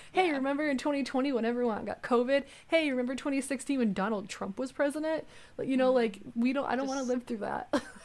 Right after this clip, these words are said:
Speaker 1: Like, I wanna
Speaker 2: Yeah,
Speaker 1: read
Speaker 2: just,
Speaker 1: about
Speaker 2: just
Speaker 1: it. I don't
Speaker 2: all of
Speaker 1: wanna
Speaker 2: it.
Speaker 1: <laughs> live through it. <laughs>
Speaker 2: Right.
Speaker 1: Like
Speaker 2: Yeah, I know. Within, like, the spans of our lifetimes, we've had, like, multiple financial crises, nine eleven,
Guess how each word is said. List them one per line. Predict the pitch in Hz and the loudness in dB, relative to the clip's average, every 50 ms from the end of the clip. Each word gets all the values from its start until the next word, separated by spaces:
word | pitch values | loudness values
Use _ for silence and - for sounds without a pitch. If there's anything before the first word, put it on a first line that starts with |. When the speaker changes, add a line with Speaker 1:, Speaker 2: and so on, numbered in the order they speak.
| - - | -6 0
Speaker 1:
Like, | - | 2
I | 269 | 2
wanna | 247 262 269 254 | 4 4 4 4
Speaker 2:
Yeah, | 233 233 | 4 4
Speaker 1:
read | 254 247 | 2 2
Speaker 2:
just, | 247 214 | 2 2
Speaker 1:
about | 208 208 214 208 | 2 2 2 2
Speaker 2:
just | 220 220 - - | 2 2 0 0
Speaker 1:
it. | |
I | - | 0
don't | 233 240 240 | 0 0 2
Speaker 2:
all | |
of | 240 226 | 4 4
Speaker 1:
wanna | 254 269 | 4 4
Speaker 2:
it. | - - - | 4 2 -4
Speaker 1:
<laughs> | |
live | 302 247 - | -4 -4 -2
through | - - 285 - - - - | 2 2 2 2 0 -4 -12
it. | - 277 - - - - - - - - - - - 403 480 | -10 -10 -10 -10 -14 -16 -16 -16 -18 -20 -20 -16 -10 -8 -8
<laughs> | 480 - - - - - 359 311 | -8 -8 -12 -8 -4 -2 0 0
Speaker 2:
Right. | - - - | 0 0 0
Speaker 1:
Like | 240 233 - - - - - - - - - - - - - | -2 -2 -4 -6 -14 -20 -20 -20 -20 -20 -20 -20 -20 -16 -8
Speaker 2:
Yeah, | - 196 202 190 185 | -4 -2 -2 -2 -2
I | 185 190 | -2 -4
know. | 185 180 180 | -4 -6 -6
Within, | 180 220 - 240 240 | -6 -4 -4 -4 -4
like, | 247 247 247 | -2 -4 -4
the | - 254 | -4 -6
spans | - - 220 220 214 - | -4 -4 -4 -4 -4 -4
of | 196 | -4
our | 190 185 | -4 -2
lifetimes, | 185 180 190 - - 214 - 202 190 - | -4 -4 -4 -4 -4 -4 -4 -4 -4 -4
we've | 196 190 - | -4 -4 -4
had, | 185 185 180 180 | -4 -4 -4 -4
like, | 185 180 180 180 - - - - - - - | -6 -6 -6 -6 -8 -12 -18 -20 -16 -10 -6
multiple | 226 226 220 196 202 - 220 208 | -4 -4 -4 -4 -4 -2 -2 0
financial | - 220 214 208 208 202 202 - - 214 208 | 0 0 0 0 -2 -4 -6 -4 -6 -6 -4
crises, | - - 202 180 202 - - 190 185 180 180 185 185 185 185 - | -4 -4 -4 -4 -4 -6 -6 -6 -4 -4 -4 -4 -4 -4 -6 -6
nine | 202 196 208 208 | -4 -4 -4 -2
eleven, | 214 208 190 190 202 185 196 208 202 202 208 208 196 202 214 | -2 -2 -2 -2 -2 -4 -4 -4 -4 -4 -6 -6 -6 -8 -8